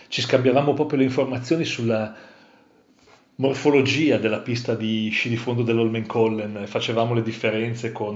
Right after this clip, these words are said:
la pista di Lahti in Finlandia, col suo arrivo che, con il tornante che butta sulla pista, o, ehm, di un'altra pista famosissima in Svezia, quella di Falun. Ma detto questo, Holmenkollen per me rimane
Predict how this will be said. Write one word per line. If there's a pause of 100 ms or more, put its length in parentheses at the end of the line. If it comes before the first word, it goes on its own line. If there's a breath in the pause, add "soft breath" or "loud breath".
la
pista
di
Lahti
in
Finlandia, (300 loud breath)
col
suo
arrivo
che, (220 loud breath)
con
il
tornante
che
butta
sulla
pista,
o,
ehm,
di
un'altra
pista
famosissima
in
Svezia,
quella
di
Falun. (100)
Ma
detto
questo,
Holmenkollen
per
me
rimane